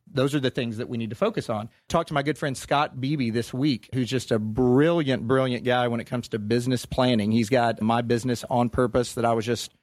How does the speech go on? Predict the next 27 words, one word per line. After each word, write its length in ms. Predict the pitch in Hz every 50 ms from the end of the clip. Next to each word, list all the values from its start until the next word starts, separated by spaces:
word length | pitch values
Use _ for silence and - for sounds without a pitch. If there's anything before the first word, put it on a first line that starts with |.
| _ _ -
recently 360 | 127 127 117 - 127 110 123
on 100 | 120 120
his 160 | 110 123 117 -
podcast, 720 | - 127 123 120 110 - 127 117 113 113 110 - - - _ _ _ _ _ _
and 220 | - 135 123 117 117
he 100 | 135 151
works 300 | 143 131 131 131 - -
with 120 | 127 104
business 360 | 110 127 127 - 139 123 -
owners 280 | 120 113 113 113 107 -
to 80 | - 127
help 180 | 113 123 - -
get 160 | 117 123 117
them 160 | - 127 120
out 100 | 117 117
of 60 | 117 104
the 80 | 107
grind 560 | 101 107 110 110 107 110 113 120 120 123 120
and 220 | - - 113 107 98
chaos. 540 | - - 165 165 151 113 110 113 120 - -
Head 120 | 156 151
over 160 | 151 147 131
to 60 | 127
my 180 | 117 120 117 127
business 500 | 127 123 131 123 107 120 135 127 117 -
on 220 | - 131 127 120
purpose 540 | 117 - 135 127 117 - 131 120 - - -